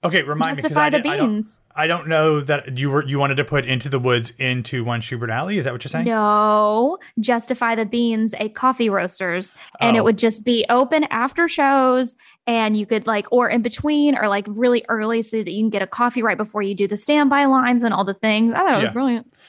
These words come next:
Speaker 1: Yeah, it's not happening, um, because One Schubert Alley is going to reopen <laughs> and apparently is going to have a brief renovation and will return before the end of twenty twenty-two. It is being,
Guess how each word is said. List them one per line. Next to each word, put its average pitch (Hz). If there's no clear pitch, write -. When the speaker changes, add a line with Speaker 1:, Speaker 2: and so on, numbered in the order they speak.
Speaker 1:
Yeah, 139
it's 151
not 156
happening, 110
um, 170
because 156
One 170
Schubert 180
Alley 180
is 175
going 196
to -
reopen 170
<laughs> -
and 185
apparently 175
is 151
going 165
to 139
have 151
a 151
brief 156
renovation 143
and 131
will 151
return 151
before 131
the 131
end 127
of 117
twenty 123
twenty-two. 131
It -
is 143
being, 143